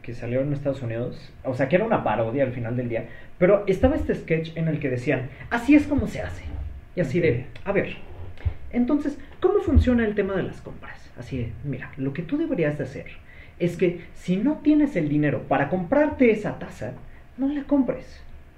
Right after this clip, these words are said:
Speaker 1: "¿Cómo? Pero me la merezco".
Speaker 2: <laughs>
Speaker 1: Así de,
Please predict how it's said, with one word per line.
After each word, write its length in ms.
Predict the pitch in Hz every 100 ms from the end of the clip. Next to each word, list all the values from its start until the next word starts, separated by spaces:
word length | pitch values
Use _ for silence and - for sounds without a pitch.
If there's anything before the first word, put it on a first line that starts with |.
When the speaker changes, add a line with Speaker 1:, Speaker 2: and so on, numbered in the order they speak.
| - - - - - -
Speaker 1:
"¿Cómo? 360 | 339 381 233 -
Pero 140 | 247 226
me 120 | 220
la 100 | 233
merezco". 580 | 226 294 427 - 311 - - -
Speaker 2:
<laughs> 480 | - 151 165 -
Speaker 1:
Así 220 | 285 214 247
de, 280 | 226 226